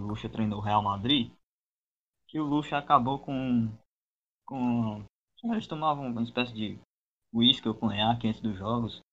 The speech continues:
e o Lucha acabou com isso. Poxa, o cara, o time era recheado de estrelas, cara. Figo, Zidane,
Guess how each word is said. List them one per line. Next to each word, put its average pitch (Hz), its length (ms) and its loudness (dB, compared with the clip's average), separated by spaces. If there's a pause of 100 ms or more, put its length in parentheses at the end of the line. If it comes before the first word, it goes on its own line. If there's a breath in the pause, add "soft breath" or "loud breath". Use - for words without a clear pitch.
(160)
e - 80 -2
o 147 40 0
Lucha 143 260 0
acabou 143 280 -6
com 143 140 -10
isso. 110 280 0 (680)
Poxa, 160 240 -2
o 110 80 -8
cara, 127 340 -6
o - 40 -10
time 160 280 -2
era 156 80 -2 (540)
recheado 151 400 -2
de 170 80 -8
estrelas, 117 400 -2
cara. 95 160 -14 (120)
Figo, 120 260 2
Zidane, 104 760 -2